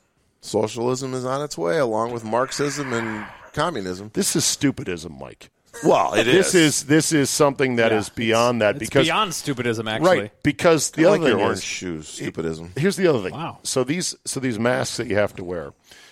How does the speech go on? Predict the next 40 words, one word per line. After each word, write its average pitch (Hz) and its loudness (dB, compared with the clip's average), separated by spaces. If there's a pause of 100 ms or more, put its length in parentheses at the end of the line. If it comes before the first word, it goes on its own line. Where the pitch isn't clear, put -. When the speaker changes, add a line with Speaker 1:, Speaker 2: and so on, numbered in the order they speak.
(260)
Speaker 2:
um, 101 2 (500)
can 135 0
you 160 -2
smell 131 2
the 107 -6
disgusting 107 -2
smells 95 -2 (100)
of 92 -6
the 101 -2
Avenue 107 2
of 98 0
the 101 -2
Damned, 92 -2
as 85 -10
I 82 -6
call 85 -6
it, 82 -12
Fremont 95 -6
Street? - -16 (160)
Fremont 139 -2
Speaker 3:
Yes. 95 0
Speaker 2:
Street. - -14
Yes. 123 -2 (140)
You 127 -8
smell 143 0
'em 139 2
Speaker 3:
For 139 4
Speaker 2:
all. 135 2
Speaker 3:
sure. 175 -2 (240)
Speaker 2:
Weed, 127 0 (400)
ass. 123 0
Speaker 3:
Oh, 156 -2
my 104 -14
God. 120 -10
Weed 135 -6
is 120 -8 (100)
everywhere. 110 -8
Speaker 2:
Yeah. - -4
Speaker 3:
Holy 110 -4
man. 107 -14